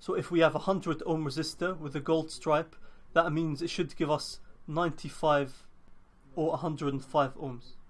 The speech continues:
And in this case, you can see the resistor is orange, white, black, which means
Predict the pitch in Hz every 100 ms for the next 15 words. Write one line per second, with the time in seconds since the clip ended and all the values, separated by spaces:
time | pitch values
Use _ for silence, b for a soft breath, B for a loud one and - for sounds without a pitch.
0 | - b b b 156 151 143 175 - 170
1 | 156 156 - 156 156 - 165 147 143 139
2 | 147 - 165 160 147 135 - - - -
3 | - - - 160 160 156 143 - 180 143
4 | 147 160 - 147 139 - - - - -
5 | B B B B B - 170 - 170 170
6 | 156 -